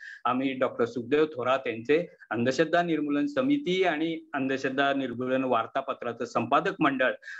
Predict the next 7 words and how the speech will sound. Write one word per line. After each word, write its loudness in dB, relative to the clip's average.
अत्यंत, 2
अत्यंत 2
आभारी 0
आहोत -8
आणि 2
आम्हाला 2
या, 2